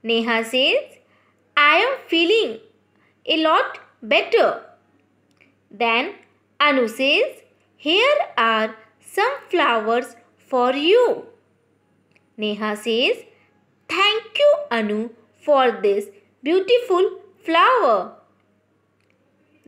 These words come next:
Then Neha says, "How nice of you, Anu." Anu says, "Now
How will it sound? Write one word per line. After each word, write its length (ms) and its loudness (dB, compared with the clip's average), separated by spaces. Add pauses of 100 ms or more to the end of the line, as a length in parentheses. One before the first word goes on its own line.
Then 240 0
Neha 260 0 (140)
says, 340 -2 (800)
"How 140 4 (200)
nice 400 2
of 240 -2
you, 180 -2
Anu." 240 -4 (2000)
Anu 160 0 (120)
says, 420 -2 (1000)
"Now 200 2